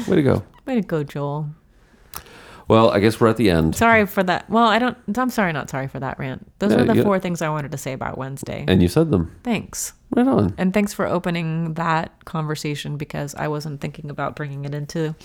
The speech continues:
Speaker 2: today. And, but it's a historical moment
Speaker 1: Yeah.
Speaker 2: that deserves to be recognized, that you and I are living through. This is an artifact of that moment.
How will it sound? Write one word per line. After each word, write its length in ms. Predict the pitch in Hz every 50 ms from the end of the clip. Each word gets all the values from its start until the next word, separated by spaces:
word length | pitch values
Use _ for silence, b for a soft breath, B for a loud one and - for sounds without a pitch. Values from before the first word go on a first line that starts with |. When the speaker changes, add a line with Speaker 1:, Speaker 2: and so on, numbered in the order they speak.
| B B B B -
Speaker 2:
today. 480 | - - 180 170 156 156 175 208 233 233 b b b b b b b b b b b b b _
And, 540 | - 165 165 156 151 151 151 151 156 156 151 - - _ _ _ _ _ _ -
but 380 | 165 147 160 156 - - - _ _ _ _ -
it's 200 | 175 165 165 -
a 140 | 180 170 160
historical 560 | 156 165 151 - - 165 160 160 - 165 160
moment 400 | 156 151 151 151 160 180 190 - -
Speaker 1:
Yeah. 100 | - 113
Speaker 2:
that 320 | 113 - - - - - 156
deserves 380 | 160 156 165 165 165 156 -
to 100 | - -
be 140 | 160 165 156
recognized, 560 | 151 147 143 - 156 160 156 151 156 151 -
that 100 | - -
you 140 | - 147 151
and 100 | 151 151
I 40 | 147
are 120 | 147 147
living 300 | 147 147 143 151 147 147
through. 160 | - 160 160
This 180 | 156 156 - -
is 140 | 151 151 147
an 60 | 147
artifact 580 | - 139 143 147 143 - 147 139 139 - - 147
of 60 | 151
that 180 | 143 139 -
moment. 420 | - 147 143 147 156 175 175 -